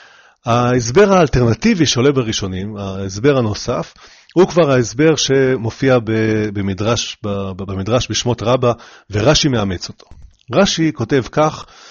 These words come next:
זה נכון גם לגבי מכת הדם וגם לגבי מכת הצפרדע, שיש, אה, בדיוק אותה סתירה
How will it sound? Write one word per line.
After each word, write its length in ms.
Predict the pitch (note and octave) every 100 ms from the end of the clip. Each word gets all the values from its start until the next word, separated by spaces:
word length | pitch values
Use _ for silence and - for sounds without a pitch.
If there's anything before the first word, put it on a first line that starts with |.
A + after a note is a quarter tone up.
| - - -
זה 100 | A2+
נכון 320 | A2+ D3+ D3
גם 180 | C3+ C#3
לגבי 300 | B2+ A#2+ B2
מכת 320 | A2 B2+ B2
הדם 300 | C3 F#3 F#3
וגם 260 | C3+ C3+ D3
לגבי 220 | B2 C3+
מכת 260 | B2+ C3+ C3
הצפרדע, 640 | - - A2+ C3 F3 D3
שיש, 420 | - C3 C#3 -
אה, 60 | C3 A#2+ C3+ A#2 A#2+ A2+
בדיוק 260 | B2 G3+
אותה 180 | D#3+ D#3
סתירה 440 | - C#3 A#2+ C#3